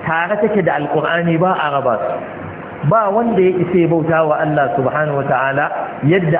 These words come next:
Allah yake so, ba tare da ya koma zuwa ga Alƙur'ani ba. Ba tare da ya riko da sunnar manzon Allah sallallahu alaihi wasallam ba. Allah madaukakin sarki yana cewa, "Wa ati'u Allah war rasul la'allakum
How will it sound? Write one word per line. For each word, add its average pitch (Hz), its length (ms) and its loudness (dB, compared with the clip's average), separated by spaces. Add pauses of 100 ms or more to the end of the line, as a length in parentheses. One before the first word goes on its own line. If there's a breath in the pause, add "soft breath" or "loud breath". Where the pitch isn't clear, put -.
Allah 185 320 0 (160)
yake 147 380 0
so, 156 100 2 (380)
ba 139 180 2
tare 143 260 0
da 151 100 2
ya 143 140 2 (140)
koma 160 400 2
zuwa 147 320 2
ga 180 160 2 (540)
Alƙur'ani 123 760 -2
ba. - 100 -6 (1500)
Ba 135 140 0
tare 156 260 0
da 160 80 0
ya 156 160 2
riko 160 240 0
da 131 60 2 (100)
sunnar 156 240 2
manzon 123 340 0
Allah 139 300 0
sallallahu 123 260 2
alaihi 110 140 -2
wasallam 107 320 0 (120)
ba. 82 100 -2 (600)
Allah 139 300 0
madaukakin 131 640 -2
sarki 143 260 -2
yana 135 300 0
cewa, 147 320 2 (560)
"Wa 123 320 0
ati'u 160 240 0
Allah 143 560 2 (640)
war 139 240 2
rasul 135 560 2
la'allakum 135 960 0